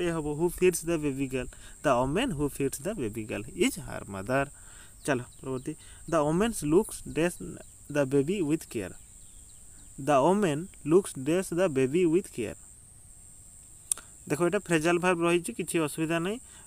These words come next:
ଲୁକ୍ ଫରୱାର୍ଡ ନା ଲୁକ୍ସ ଅନ୍, ଲୁକ୍ସ ଫର, ଲୁକ୍ ଇନଟୁ, ଲୁକ୍ ଆଫ୍ଟର। ଆମେ ଜାଣିଛେ ଲୁକ୍ସ ଆଫ୍ଟର ଯଦି ଆମେ କହିବା, ଆମେ ତାକୁ କେୟାର ବୋଲି ଜାଣିଛେ, ନୁହେଁ କି?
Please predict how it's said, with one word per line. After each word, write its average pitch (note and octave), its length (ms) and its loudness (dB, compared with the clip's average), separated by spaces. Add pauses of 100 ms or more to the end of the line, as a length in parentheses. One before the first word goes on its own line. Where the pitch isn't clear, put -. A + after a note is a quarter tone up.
ଲୁକ୍ E3 360 4 (760)
ଫରୱାର୍ଡ D3 340 2
ନା A2+ 380 -8 (720)
ଲୁକ୍ସ C#3+ 320 -4
ଅନ୍, F3+ 280 -4 (400)
ଲୁକ୍ସ B2+ 320 -4
ଫର, F3+ 260 -6 (760)
ଲୁକ୍ D3 240 0
ଇନଟୁ, E3 380 -2
ଲୁକ୍ B2+ 240 -4
ଆଫ୍ଟର। A2+ 320 -2
ଆମେ C#3 180 -4
ଜାଣିଛେ F3 380 0
ଲୁକ୍ସ F3 320 2 (840)
ଆଫ୍ଟର G#3 440 6
ଯଦି F#3+ 260 6
ଆମେ F3+ 220 2
କହିବା, E3 420 -4
ଆମେ E3 220 -2
ତାକୁ D#3+ 340 -4
କେୟାର D#3 260 2
ବୋଲି D#3+ 240 0
ଜାଣିଛେ, D3 460 -6
ନୁହେଁ G3 200 2
କି? A2+ 140 0